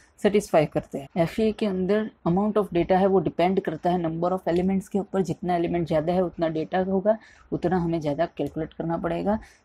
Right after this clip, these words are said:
तो जितना ही volume of data बढ़ेगा, उसे calculate manually करना difficult रहता है, इसलिए computer हमें बहुत important है इसके अंदर। Last में हमने जो discuss किया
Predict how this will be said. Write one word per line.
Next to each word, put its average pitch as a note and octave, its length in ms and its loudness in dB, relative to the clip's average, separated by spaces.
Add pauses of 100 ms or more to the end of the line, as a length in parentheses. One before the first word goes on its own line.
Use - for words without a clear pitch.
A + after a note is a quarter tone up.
(100)
तो E3+ 60 0
जितना F#3 480 0
ही G#3+ 340 0 (260)
volume E3+ 300 0
of G3 180 -4
data F3 220 0 (100)
बढ़ेगा, F3 420 2
उसे F#3+ 240 -2
calculate G3 680 -2
manually F3 420 4
करना F#3 260 0
difficult E3+ 500 0
रहता D3+ 260 0
है, G3+ 140 2 (320)
इसलिए F#3+ 360 2
computer D#3 420 0
हमें E3 340 2 (140)
बहुत E3+ 340 2
important D#3 540 4
है D3+ 120 0
इसके C#3+ 220 -6
अंदर। C#3+ 380 -6
Last E3+ 280 2
में G3 100 2
हमने F3+ 280 0
जो F3 180 2 (240)
discuss E3 340 -2
किया D#3+ 240 0